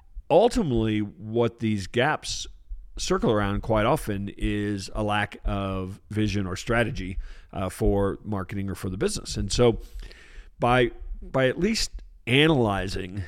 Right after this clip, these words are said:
the areas that are key to understanding a marketing strategy and then going to work on those, I, I think you can effectively build some momentum around marketing in a way that gets rid of some of the chaos and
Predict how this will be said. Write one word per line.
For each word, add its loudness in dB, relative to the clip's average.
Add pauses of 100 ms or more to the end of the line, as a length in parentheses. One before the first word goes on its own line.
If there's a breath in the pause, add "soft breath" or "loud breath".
(160 loud breath)
the 2
areas 6
that 2
are -2
key 4
to -4
understanding -2
a -2
marketing -4
strategy -2
and -2
then -2 (200)
going 2
to 0
work 2
on -6
those, -10 (380 loud breath)
I, -2
I 2
think -2
you 4
can 0
effectively 0 (960)
build 8
some 2
momentum 6
around 0 (420 loud breath)
marketing 4
in 2
a 6
way 8
that 0 (600)
gets 2
rid 2
of 6
some 0
of 0
the -4
chaos 2
and -4